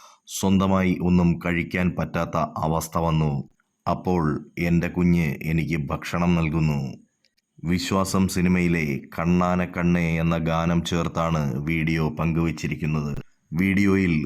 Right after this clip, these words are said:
ഊണുമേശയ്ക്കരികിൽ ഇരിക്കുന്ന നവ്യയെയും സായി കൃഷ്ണയെയും ആണ് കാണാൻ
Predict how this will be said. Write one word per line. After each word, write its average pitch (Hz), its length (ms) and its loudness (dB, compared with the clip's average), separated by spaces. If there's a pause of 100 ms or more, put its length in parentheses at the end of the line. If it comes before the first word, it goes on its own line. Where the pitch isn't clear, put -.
ഊണുമേശയ്ക്കരികിൽ 90 1000 2 (140)
ഇരിക്കുന്ന 85 480 2
നവ്യയെയും 82 640 2 (180)
സായി 87 400 0
കൃഷ്ണയെയും 82 680 0 (140)
ആണ് 85 280 0 (140)
കാണാൻ 82 380 0